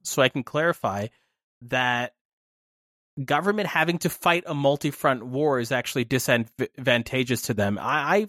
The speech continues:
for some reason, have been leaning more towards the fact that I think that if they're fighting multiple wars, they're the only ones in the game that might have the resources to do so. But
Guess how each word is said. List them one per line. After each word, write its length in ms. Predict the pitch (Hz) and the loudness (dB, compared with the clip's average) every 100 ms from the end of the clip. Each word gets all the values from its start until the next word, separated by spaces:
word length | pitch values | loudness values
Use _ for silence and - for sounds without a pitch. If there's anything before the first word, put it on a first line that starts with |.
| - | -4
for 100 | 190 | -4
some 260 | - 180 | 0 0
reason, 340 | 165 147 147 135 _ _ _ _ _ | 2 0 0 -2 _ _ _ _ _
have 320 | 127 147 135 | -2 0 0
been 180 | 135 127 | 0 0
leaning 300 | 143 165 151 | 0 0 2
more 180 | 135 147 | 2 0
towards 540 | - 143 139 131 123 | -2 -6 0 0 0
the 100 | - | -6
fact 400 | - 127 110 - _ | 0 2 2 -2 _
that 140 | 120 | 2
I 100 | 120 | 2
think 420 | 120 - 139 135 - | 0 0 0 0 2
that 200 | 123 - | 0 0
if 220 | 123 131 - | -4 -4 2
they're 160 | 135 | 0
fighting 520 | - - 156 214 196 | 0 -2 0 0 0
multiple 460 | 131 127 - 135 120 | 0 0 -2 -2 -2
wars, 460 | 107 131 117 110 - | 0 0 0 -2 -2
they're 180 | 135 | 0
the 100 | 160 160 | 2 0
only 280 | 156 151 | 0 0
ones 300 | 127 131 135 | 0 0 0
in 60 | 127 | -2
the 60 | 117 | 0
game 260 | 117 123 | 2 2
that 120 | 113 | 2
might 180 | 110 117 | 0 2
have 140 | 120 113 | 2 0
the 100 | 104 | 0
resources 540 | 143 180 131 107 110 | 0 2 0 0 -4
to 80 | 113 | 0
do 140 | 156 | 0
so. 200 | 190 110 - _ | 2 -2 -4 _
But 100 | _ | _